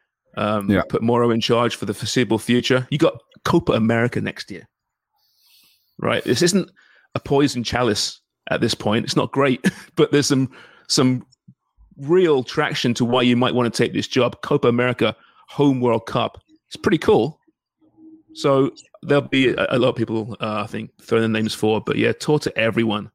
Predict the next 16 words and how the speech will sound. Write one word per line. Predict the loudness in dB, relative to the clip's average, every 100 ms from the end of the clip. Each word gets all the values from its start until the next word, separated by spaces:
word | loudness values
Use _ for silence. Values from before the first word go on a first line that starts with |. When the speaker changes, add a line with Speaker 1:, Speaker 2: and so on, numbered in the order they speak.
| _ _ _ _
Speaker 1:
and | -2 0 2
look | 2 2
at | 0
it | 2
really | 2 4 2
as | 2 0
a, | 0 0
as | 0
a | -2
great | -2 0 2
opportunity | 0 -2 0 0 0 0
to |
move | 2 2 2
the |
game | 0 0 -2
forward. | -2 -2 -2